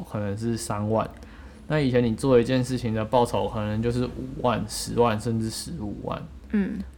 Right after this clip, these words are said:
Speaker 1: 但这就只是因为时间点跟资讯发展程度的不一样，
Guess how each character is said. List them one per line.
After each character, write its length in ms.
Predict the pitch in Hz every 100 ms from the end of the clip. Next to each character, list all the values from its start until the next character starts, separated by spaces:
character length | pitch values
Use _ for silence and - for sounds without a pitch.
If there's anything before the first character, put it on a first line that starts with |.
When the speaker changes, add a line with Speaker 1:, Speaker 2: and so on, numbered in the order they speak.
| -
Speaker 1:
但 320 | 165 147 139
这 160 | 147
就 160 | 151 151
只 140 | 135
是 180 | 107 127
因 140 | 131 135
为 120 | 131
时 220 | 127 107
间 220 | 113 120
点 200 | 117 107
跟 240 | 110 117 120
资 200 | - 117
讯 340 | 120 113 107 - - - - - -
发 160 | 123
展 160 | 123 107
程 180 | 117 107
度 140 | 120
的 100 | 107
不 260 | 101 113 98
一 80 | 95
样， 200 | 107